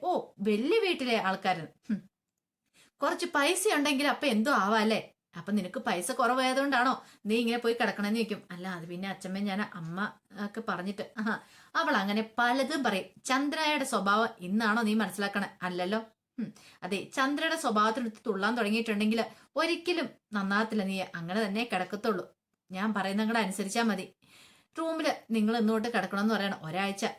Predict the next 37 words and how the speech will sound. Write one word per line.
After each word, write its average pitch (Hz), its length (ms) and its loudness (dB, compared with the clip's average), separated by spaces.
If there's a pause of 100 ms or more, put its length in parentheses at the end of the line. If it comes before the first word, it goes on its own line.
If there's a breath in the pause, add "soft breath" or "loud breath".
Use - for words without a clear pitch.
(100)
മാറി 160 220 -8
മാറി 165 200 -6
ഇങ്ങോട്ട് 226 260 0
കിടക്ക്. 233 340 0 (200)
അപ്പൊ 320 160 0
കാര്യങ്ങളൊക്കെ 254 680 0
ഓക്കെ 220 240 2
ആവും. 226 140 0 (280 loud breath)
ആർക്കും 339 400 2
ആർക്കും 220 280 0
ഒരു 226 160 0
പരാതിയും 208 420 0
വരത്തില്ല 208 400 0
എന്ന് 214 120 0
പറയണം. 202 360 0 (640)
ഇത് 165 160 -16
കേട്ടപ്പം 165 400 -8 (360 loud breath)
രേവതി 180 380 -8
പറഞ്ഞു, 190 300 -6
"അത് 175 220 -10
പിന്നെ 185 240 -6
ഞാൻ 175 260 -2 (380 loud breath)
കൂടുതൽ 339 420 2
എന്നോട് 214 260 2
പറയണ്ട. 214 420 2 (500)
പറഞ്ഞു 185 240 -4
കേട്ടല്ലോ, 208 340 0 (240 loud breath)
എല്ലാവർക്കും 269 460 0
ബാധകമായിട്ടുള്ള 214 640 2
കാര്യമാണ്. 202 400 0
ഒരു 165 160 -8
വീട്ടിൽ 185 280 -2
എല്ലാവരും 185 360 0
കൂടെ 220 200 -2
താമസിക്കുമ്പോൾ 202 600 -2
എല്ലാവരും 208 440 -2
ഒത്തൊരുമയോടും 196 580 -2